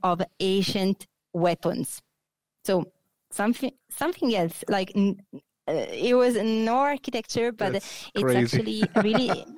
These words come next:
Speaker 2: <laughs>
Speaker 1: yeah, cra-, like, I don't know, like, I would never think of doing something like that. I, I, I, I don't know, I, but I loved modeling. So I was like, "Why not?"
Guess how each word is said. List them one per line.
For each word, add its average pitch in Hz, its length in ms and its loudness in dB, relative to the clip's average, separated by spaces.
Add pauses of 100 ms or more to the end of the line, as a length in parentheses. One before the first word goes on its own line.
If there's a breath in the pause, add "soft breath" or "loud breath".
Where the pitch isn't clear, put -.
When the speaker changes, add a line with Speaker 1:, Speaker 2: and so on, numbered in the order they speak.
Speaker 2:
<laughs> - 220 -12
Speaker 1:
yeah, 247 180 0
cra-, 269 400 -2
like, 254 240 0
I 269 220 0
don't 330 180 0
know, 320 160 0 (140)
like, 233 220 -2
I 220 120 0
would 247 220 -2
never 233 400 -2
think 220 320 -4
of 202 220 -4
doing 214 260 -2
something 196 340 -4
like 185 220 -2
that. 190 180 -2 (140)
I, 175 400 -2 (340 loud breath)
I, 202 540 -2 (240)
I, 202 140 0 (340)
I 294 160 0
don't 330 160 0
know, 359 140 0 (300 loud breath)
I, - 180 -4
but 233 220 0
I 262 140 0
loved 262 420 0
modeling. 208 600 0
So 220 140 -4
I - 40 0
was 233 140 0
like, 208 200 -2
"Why 240 280 0
not?" 247 440 0